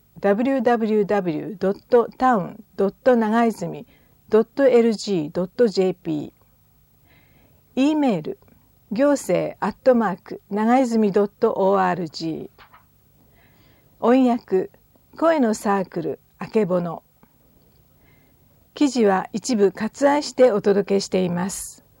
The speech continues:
一日号の後、障害学習だよりと福祉長泉があります。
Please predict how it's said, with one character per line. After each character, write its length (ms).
一 160
日 240
号 200
の 160
後、 360
障 280
害 200
学 180
習 260
だ 120
よ 100
り 140
と 260
福 220
祉 180
長 280
泉 320
が 100
あ 80
り 100
ま 180
す。 200